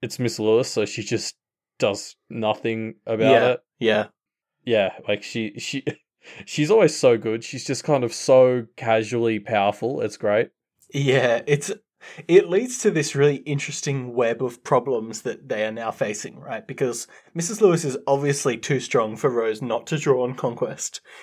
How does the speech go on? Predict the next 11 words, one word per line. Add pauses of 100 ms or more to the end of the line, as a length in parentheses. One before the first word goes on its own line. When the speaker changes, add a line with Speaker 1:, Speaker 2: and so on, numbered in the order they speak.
(100)
Speaker 2:
if
they
even
wanna
have
a
chance. (280)
Um,
Speaker 1:
I
mean,
I,